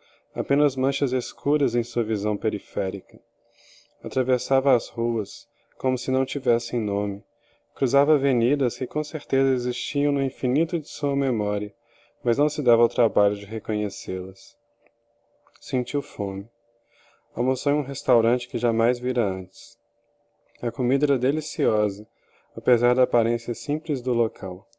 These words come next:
Entrou no final de uma longa fila para pagar a conta, irritado e impaciente,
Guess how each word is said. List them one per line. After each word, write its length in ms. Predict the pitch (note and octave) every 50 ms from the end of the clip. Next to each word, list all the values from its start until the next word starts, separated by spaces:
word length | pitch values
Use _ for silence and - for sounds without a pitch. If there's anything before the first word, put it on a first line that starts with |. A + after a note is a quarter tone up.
| _ _ _ _ _ _ _ _ _ _ _ _ _ -
Entrou 240 | B2 A#2 - C#3+ C#3+
no 120 | D3 D3+
final 440 | D3 - - C3 A#2 A#2 A#2+ C3 C3+
de 100 | B2+ C#3
uma 160 | C3 B2+ B2
longa 300 | A#2+ B2 C#3 D#3+ E3+ D#3
fila 400 | D#3 - - C3 B2+ C3 C3 B2+
para 240 | - - B2 B2 A#2+
pagar 340 | - A#2+ A#2 A2 A2+ A#2 A#2
a 80 | A2+
conta, 500 | A2 - - A2 G#2+ G#2+ G2 - - A2+ - _ _ _ _ _ _ _
irritado 600 | - - A2 A#2+ A#2+ - - - A2+ A#2+ C3 C3 C3
e 40 | C3
impaciente, 1000 | B2 - C3 A#2+ - - - - A2 G#2+ G#2 G#2 A2 A2 - - - - -